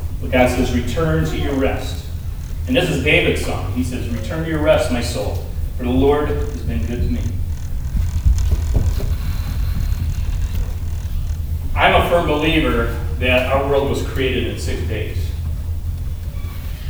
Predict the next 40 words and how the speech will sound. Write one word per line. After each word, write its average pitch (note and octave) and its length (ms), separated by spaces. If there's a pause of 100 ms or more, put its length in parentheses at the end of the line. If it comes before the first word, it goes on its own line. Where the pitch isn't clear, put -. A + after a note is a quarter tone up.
(920)
A - 20
lot B2 160
of - 80
people C3+ 220
argue C3+ 320
that. - 240 (680)
"Oh, E3 380
yeah, D3 180
but - 220
it - 160
wasn't C3 260
six - 300
days A#2 340
this - 240
amount - 220
of - 80
time, - 280
or - 80
thousands - 480
and - 80
thousands - 380
of - 80
years, - 240
or F#2+ 60
millions." A2+ 240 (580)
No, A2 100
I - 220
believe C3+ 300
it - 40
was - 200
six - 200
days. - 380 (200)
Scripture B2+ 400
says - 520 (240)
it - 80
was - 240
created - 380
in - 60
six - 260
days. - 220